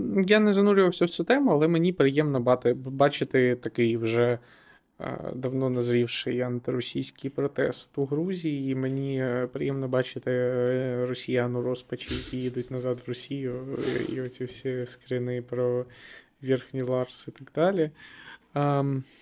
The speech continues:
з цікавого мене дуже н-, ну, тобто, мені здається, що це той протест, який реально, м,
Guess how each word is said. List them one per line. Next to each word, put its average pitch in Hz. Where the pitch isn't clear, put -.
з -
цікавого 220
мене 175
дуже 180
н-, 160
ну, 160
тобто, 131
мені 143
здається, 143
що -
це 131
той 123
протест, 127
який 113
реально, 120
м, -